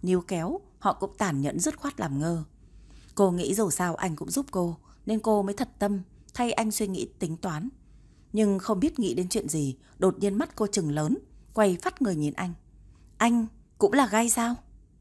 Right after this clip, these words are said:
"Đúng vậy, chắc chắn là như vậy. Nếu không,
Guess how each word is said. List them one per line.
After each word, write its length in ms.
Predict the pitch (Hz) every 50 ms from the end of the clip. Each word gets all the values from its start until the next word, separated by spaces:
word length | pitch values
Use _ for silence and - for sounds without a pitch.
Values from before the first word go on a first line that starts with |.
| - _ - - _ - -
"Đúng 180 | 165 160 160 180
vậy, 180 | 175 240 - - - _ - - -
chắc 180 | - 392 -
chắn 160 | - 240 180 202
là 120 | 240 233
như 160 | 180 156 175
vậy. 240 | 170 175 170 - - - - - - - - - -
Nếu 180 | - 175 170 180
không, 320 | 180 - 233 220 214 208